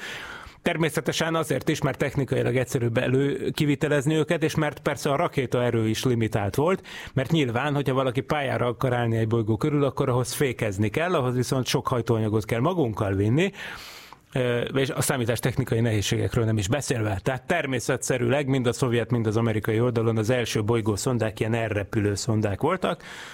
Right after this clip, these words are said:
A Mariner négy például elsőként készített aztán a Marsról képeket. És pont ekkor tájt, amikor a Mariner négy a Mars felé kalandozott,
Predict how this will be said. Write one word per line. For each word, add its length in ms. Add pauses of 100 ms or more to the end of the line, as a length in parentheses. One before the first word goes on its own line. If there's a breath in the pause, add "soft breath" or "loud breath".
(160 loud breath)
A 80
Mariner 460
négy 360
például 420
elsőként 500
készített 480
aztán 260
a 40
Marsról 640
képeket. 800 (600 loud breath)
És 240 (160)
pont 280
ekkor 480
tájt, 420
amikor 360
a 80
Mariner 440
négy 280
a 60
Mars 300
felé 340
kalandozott, 920